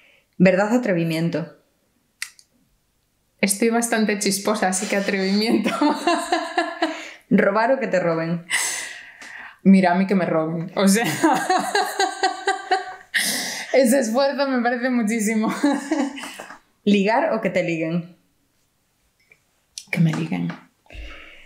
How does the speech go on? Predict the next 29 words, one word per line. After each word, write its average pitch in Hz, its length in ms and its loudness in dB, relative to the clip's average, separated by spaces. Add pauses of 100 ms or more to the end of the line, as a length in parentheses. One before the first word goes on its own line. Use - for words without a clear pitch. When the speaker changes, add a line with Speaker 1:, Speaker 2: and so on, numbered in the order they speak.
(300)
Speaker 1:
¿Doblar 185 380 4
la 220 80 0
esquina 202 320 0
del 175 200 0
libro 262 360 2
o 175 80 2
usar 180 260 -2
marcapáginas? 165 920 -2 (300)
Speaker 2:
Marcapáginas. - 800 -2
Speaker 1:
Siempre - 380 -10
marcapáginas, - 600 -20
por - 140 -16
supuesto, - 560 -2
<laughs> 190 80 -2
que 190 80 -2
estamos 160 360 -2
locos. 175 500 -2 (120)
Speaker 2:
Eso. 175 320 -4
<laughs> - 60 -14 (1700)
Speaker 1:
Bueno, 214 240 4
tú 269 80 2
dices 320 280 2
que, 247 240 0
como 202 200 2
decíamos 233 420 2
antes, 254 260 2
que 190 120 2
siempre, 214 560 0
em, 175 1040 0